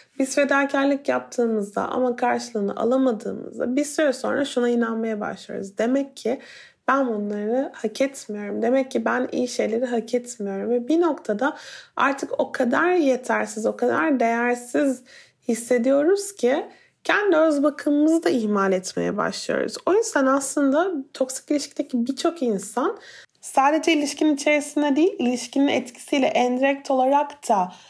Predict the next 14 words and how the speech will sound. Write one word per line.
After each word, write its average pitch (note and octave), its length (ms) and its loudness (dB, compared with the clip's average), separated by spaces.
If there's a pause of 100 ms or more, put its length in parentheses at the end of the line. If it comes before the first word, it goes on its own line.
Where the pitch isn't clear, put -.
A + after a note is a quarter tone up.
(280)
bundan A#3 320 4
olumsuz A3+ 580 2
etkileniyor. G3+ 840 -2
Çünkü B3 300 -4
kişi - 360 -2
artık B3 400 -2
hobilerini B3 640 0
bırakıyor, B3+ 480 0
arkadaşlarını A3+ 800 -2
ihmal B3+ 400 -4
ediyor, B3+ 320 0 (100)
ailesinden A3 840 -2
uzaklaşıyor. B3+ 760 -2 (500)
Artık D#4 340 0